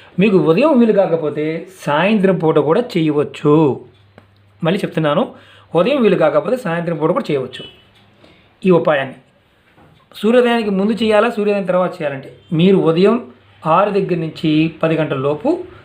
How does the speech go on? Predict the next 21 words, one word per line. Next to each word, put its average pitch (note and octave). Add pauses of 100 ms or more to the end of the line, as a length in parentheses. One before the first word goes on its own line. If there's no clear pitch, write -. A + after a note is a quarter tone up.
సాయంత్రం F3+ (400)
ఐదు A3+
గంటల G3
దగ్గర D#3
నుంచి D#3+ (520)
ఎనిమిది F3+
గంటల C#3+
లోపు G3 (120)
ఈ F3
ఉపాయం D#3+
చేసుకోవచ్చు. D#3+ (240)
ఎలాంటి D#3
ఇబ్బంది C#3
లేదు. D3+ (1080)
ఆంజనేయ D#3
స్వామి F3
గుడిలో E3+
కానీ, F#3 (1200)
శనీశ్వరుడు G3+
అంటే E3+
మనకి D3+